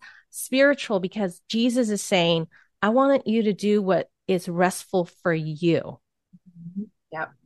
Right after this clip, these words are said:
Speaker 2: Yep.
Speaker 1: And so it's different. Everyone has a different, um, way to relax.
Speaker 2: Mm-hmm.
Speaker 1: And so our initial thought is that it's selfish because we don't get that message.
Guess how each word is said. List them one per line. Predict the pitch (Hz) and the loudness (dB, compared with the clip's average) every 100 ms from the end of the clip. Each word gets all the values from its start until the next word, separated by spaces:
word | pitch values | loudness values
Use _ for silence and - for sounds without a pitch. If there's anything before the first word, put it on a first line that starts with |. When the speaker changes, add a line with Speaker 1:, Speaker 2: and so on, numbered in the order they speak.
| _ _ _ | _ _ _
Speaker 2:
Yep. | 165 165 - | -16 -12 0
Speaker 1:
And | 208 220 226 | 4 6 6
so | 226 269 | 6 4
it's | 302 - | 4 0
different. | - 427 - 240 | 0 0 2 2
Everyone | 226 269 359 339 | 2 2 0 0
has | 339 320 | 0 0
a | |
different, | 269 294 302 254 - | -2 0 2 2 2
um, | 247 254 247 240 | 2 2 2 2
way | 240 262 | 2 2
to | 269 | 0
relax. | 240 240 190 262 247 - - - _ _ - | 0 -2 0 0 -2 -4 -10 -16 _ _ -18
Speaker 2:
Mm-hmm. | 185 | -2
Speaker 1:
And | 220 214 | 2 2
so | - 254 226 214 202 - - _ _ - | 2 4 6 6 2 -6 -20 _ _ -2
our | 208 214 - | 2 2 0
initial | 214 220 226 240 240 - 247 233 240 - _ _ _ _ _ | 0 2 4 2 0 -2 0 0 -2 -10 _ _ _ _ _
thought | - 175 - - | 2 2 2 -2
is | 180 175 | -2 0
that | 170 170 | -2 -4
it's | - - | -10 -2
selfish | 185 165 - 160 - | 0 0 -2 -6 -4
because | 175 - - 196 185 185 _ _ _ | -8 -6 0 0 0 -4 _ _ _
we | 202 214 | 0 4
don't | 208 190 | 4 2
get | 196 | 0
that | 190 160 | 0 0
message. | 170 151 - 127 - - | 0 -2 -6 -8 -8 -12